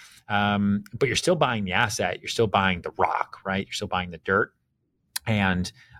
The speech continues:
um, I think it's an exciting time to be in the, in the place of also, like, strategic um, repositioning. So there's been a lot of conversation about positioning commercial into residential. And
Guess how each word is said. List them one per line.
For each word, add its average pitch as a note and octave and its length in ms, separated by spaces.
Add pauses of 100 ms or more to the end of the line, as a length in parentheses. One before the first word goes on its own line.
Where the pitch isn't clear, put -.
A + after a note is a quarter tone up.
um, F#2 500
I A2 60
think A2 200
it's - 120
an G2 60
exciting C3+ 600
time F2+ 420
to - 120
be F#2+ 240
in F#2 120
the, F#2 100 (100)
in G2 160
the F#2+ 100 (220)
place G#2 320
of G2 200
also, A#2+ 340
like, G2+ 200
strategic A2+ 680 (400)
um, G2 440
repositioning. G#2 840 (520)
So G#2+ 160
there's G2 180
been G#2 120
a G2+ 60
lot G#2 160
of G2+ 80
conversation G2 580
about F#2 340
positioning F#2+ 560
commercial G2 480
into F2 180
residential. B2 800
And F#2 160